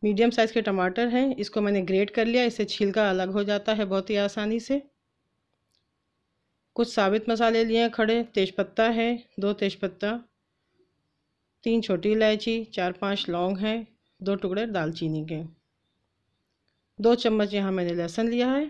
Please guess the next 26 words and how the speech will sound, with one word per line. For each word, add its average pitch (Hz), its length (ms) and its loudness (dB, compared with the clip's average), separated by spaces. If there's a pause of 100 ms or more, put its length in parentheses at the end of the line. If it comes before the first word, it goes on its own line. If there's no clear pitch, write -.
(140)
फ्रेश 220 340 0
लहसुन, 226 300 0
इसको 226 220 -2
कद्दूकस 180 480 -2
कर 214 160 -2
लिया, 226 240 -2
ग्रेट 175 240 -4
कर 190 140 -4
लिया। 220 180 -2
ये 214 160 -2
अदरक 180 380 -4
है 220 120 -2
यहाँ 214 220 -2
फ्रेश, 226 300 -4
एक 190 240 -2
इंच 190 160 -2
अदरक 170 280 -6
का 165 80 -4
टुकड़ा 170 340 -4
है, 226 160 -4
इसको 190 220 -6
भी 196 120 -6
ग्रेट 202 240 -2
कर 214 160 -4
लिया 226 260 -2
है। 240 160 -2